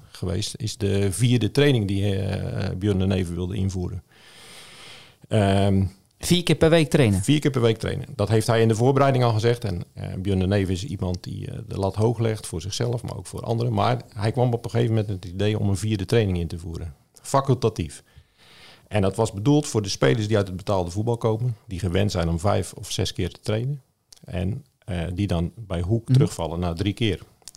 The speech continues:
Speaker 1: Hij wilde dat, eh, die jongens, eh, tegemoet komen en zeggen van, "Nou, dan gaan we,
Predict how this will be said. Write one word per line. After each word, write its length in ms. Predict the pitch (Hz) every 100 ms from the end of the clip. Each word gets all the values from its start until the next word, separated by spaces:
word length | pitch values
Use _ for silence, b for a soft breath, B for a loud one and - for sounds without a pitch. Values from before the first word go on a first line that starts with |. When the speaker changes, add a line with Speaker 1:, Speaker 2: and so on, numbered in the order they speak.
| _
Speaker 1:
Hij 200 | - 87
wilde 200 | 90 101
dat, 220 | 92 92 -
eh, 220 | 95 87 92
die 100 | 90
jongens, 420 | 98 101 92 - -
eh, 80 | 101
tegemoet 420 | 90 104 110 113
komen 360 | - 104 95 107 b b b b b b -
en 160 | -
zeggen 200 | 98 85
van, 100 | 87
"Nou, 140 | 117 107
dan 80 | 80
gaan 180 | 87 80
we, 320 | 82 85 90